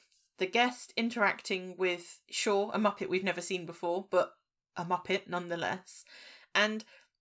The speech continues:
I felt like he played it well. Like, it clearly played into his strengths as a performer. And yeah, okay, it's clearly not the most original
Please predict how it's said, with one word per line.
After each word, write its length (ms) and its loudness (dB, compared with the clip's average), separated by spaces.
I 80 2
felt 220 6
like 140 0
he 240 -4
played 400 2
it 160 -2
well. 200 4
Like, 160 0
it 100 -8
clearly 320 0
played 300 0
into 240 -2
his 280 -2
strengths 560 -2
as 120 -4
a 40 -2
performer. 680 0
And 340 2
yeah, 300 4
okay, 280 2
it's 220 -4
clearly 360 2
not 300 -2
the 60 -4
most 420 0
original 680 4